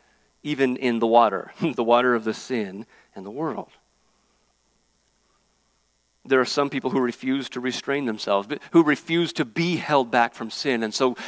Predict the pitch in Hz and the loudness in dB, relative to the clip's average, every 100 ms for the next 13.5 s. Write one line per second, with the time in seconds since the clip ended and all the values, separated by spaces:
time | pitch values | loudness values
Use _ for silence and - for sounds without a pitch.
0 | - - 143 139 160 147 143 131 127 127 | -8 2 2 4 2 2 2 -4 0 2
1 | 143 135 117 135 151 139 131 - - 143 | 2 0 2 2 2 2 0 -2 -16 2
2 | 156 151 - 175 175 151 135 127 120 - | 2 2 2 2 4 6 4 4 0 0
3 | 170 165 165 147 123 113 127 - - 127 | 2 4 4 2 0 -2 -4 -8 -2 -2
4 | 117 135 120 247 117 - 190 165 - 139 | 0 -2 0 0 -2 0 2 2 -2 -2
5 | 120 - 170 139 - - 151 127 - 147 | -2 0 0 0 -8 0 0 2 0 -2
6 | - 135 123 127 113 - 123 107 87 - | 0 0 0 -2 -6 -8 -8 -8 -8 -14
7 | - - 131 - 135 131 123 127 - 156 | -18 -8 -8 -8 -2 0 0 -2 -2 0
8 | 151 123 110 113 135 117 120 131 120 - | 2 2 2 -2 -4 -2 4 4 2 -2
9 | 123 110 110 - - 127 120 131 123 123 | -4 0 0 -2 -6 -2 2 2 2 -2
10 | 113 110 123 120 - - - - 110 104 | -2 0 0 0 -4 -14 -20 -20 -16 -8
11 | 117 113 120 113 - - - - _ - | -6 0 2 2 -2 -12 -16 -18 _ -10
12 | 117 113 107 110 123 107 113 104 - 107 | -4 -2 2 2 2 -2 -6 -6 -10 -14
13 | 135 143 104 90 | -12 -10 -12 -12